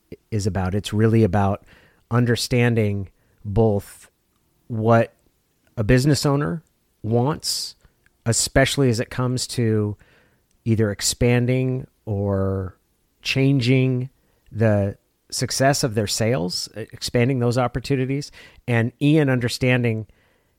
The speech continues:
how to put them in touch with people or even placing people with them that are capable of doing that. It's really not about the nature of the opportunity so much as the idea that's behind it and being able to understand what,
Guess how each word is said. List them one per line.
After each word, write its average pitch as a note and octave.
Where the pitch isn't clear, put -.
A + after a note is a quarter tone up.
how -
to B2+
put D#3+
them C3
in A2
touch -
with A2+
people A#2+
or C#3+
even C3
placing D#3
people G#2+
with G2+
them G2
that A#2+
are A#2
capable G#2+
of F2
doing G2+
that. E2
It's G#2+
really B2+
not B2
about A2+
the G#2
nature C3+
of F#3+
the F3+
opportunity F3
so C#3+
much C#3
as A#2+
the A2+
idea A2
that's F#2+
behind G#2+
it F#2+
and G2
being G#2+
able G#2
to -
understand G#2
what, G2